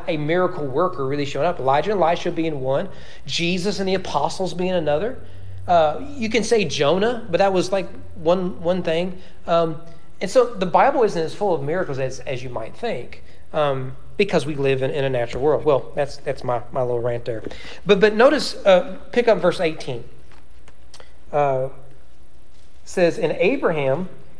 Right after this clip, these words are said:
said to God, 'Oh, that Ishmael might live before you.'" Now, I read this and I thought, "What in the world is he talking about?"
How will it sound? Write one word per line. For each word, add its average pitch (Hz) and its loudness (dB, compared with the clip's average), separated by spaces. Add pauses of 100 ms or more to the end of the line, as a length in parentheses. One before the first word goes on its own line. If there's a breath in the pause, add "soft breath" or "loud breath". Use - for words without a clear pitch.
(180)
said 233 2
to 254 -2
God, 135 2 (440 soft breath)
'Oh, 233 8
that 226 4
Ishmael 147 0
might 147 0
live 165 2
before 175 0 (140)
you.'" 135 -6 (320 loud breath)
Now, 190 0 (100)
I 320 4
read 214 6
this 160 0
and 165 4
I 151 4
thought, 156 4 (920 soft breath)
"What 381 -2
in 403 -2
the 269 -2
world 143 2
is 123 -4
he 123 -6
talking 127 -2
about?" - -8